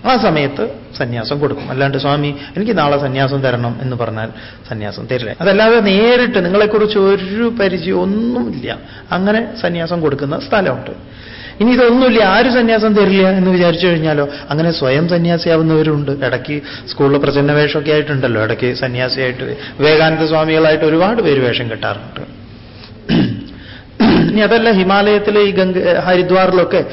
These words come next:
ഒരുപാട് ആശ്രമങ്ങളുണ്ട്. അവിടത്തെയൊക്കെ ആശ്രമത്തിന്റെ മാനേജർമാരും അല്ലെങ്കിൽ അവിടെ തട്ടുകട നടത്തുന്നവരും ഒക്കെ സന്യാസിമാരാ.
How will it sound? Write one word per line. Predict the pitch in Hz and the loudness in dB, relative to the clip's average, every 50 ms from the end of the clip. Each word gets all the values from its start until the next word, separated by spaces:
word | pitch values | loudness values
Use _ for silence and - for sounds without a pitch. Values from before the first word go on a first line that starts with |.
| - - - - | -10 -10 -4 0
ഒരുപാട് | 170 190 190 214 220 233 240 247 233 233 | 2 2 4 4 4 4 4 4 4 4
ആശ്രമങ്ങളുണ്ട്. | 226 220 226 - 202 196 196 185 214 202 196 190 185 170 156 139 117 - - - - - - - - - - - - - - - - - - - - - - - - - - - - - - - | 4 4 2 0 0 -2 -2 0 0 0 2 2 2 2 2 2 0 -2 -4 -8 -10 -10 -12 -16 -18 -20 -20 -20 -20 -20 -20 -20 -20 -20 -20 -20 -20 -20 -20 -20 -20 -20 -20 -20 -20 -18 -6 -2
അവിടത്തെയൊക്കെ | 175 180 190 208 196 208 196 190 202 202 | 0 2 2 2 2 2 2 2 2 2
ആശ്രമത്തിന്റെ | 196 185 180 175 170 180 185 - 196 185 185 185 175 180 180 175 180 175 170 - - - - - - - | 2 2 2 2 0 0 0 0 0 0 0 0 -2 -2 -2 0 0 0 0 -2 -6 -10 -16 -16 -10 -4
മാനേജർമാരും | 170 170 170 175 180 165 170 170 160 165 165 160 160 156 156 160 160 165 | -2 -2 0 0 0 2 2 0 0 2 2 2 2 2 2 0 0 0
അല്ലെങ്കിൽ | 165 160 165 170 170 170 170 | 0 0 2 2 2 2 0
അവിടെ | 165 165 165 165 160 | 0 0 0 0 0
തട്ടുകട | 156 - 170 165 160 160 | 0 0 0 0 0 0
നടത്തുന്നവരും | 160 156 151 156 156 - 165 170 175 175 185 196 | 0 0 0 -2 -2 -4 -2 0 2 2 2 2
ഒക്കെ | - - 294 | 0 0 0
സന്യാസിമാരാ. | 262 262 240 214 202 185 160 - 135 117 107 101 107 - | 0 0 0 0 0 0 0 -2 -4 -4 -4 -6 -6 -8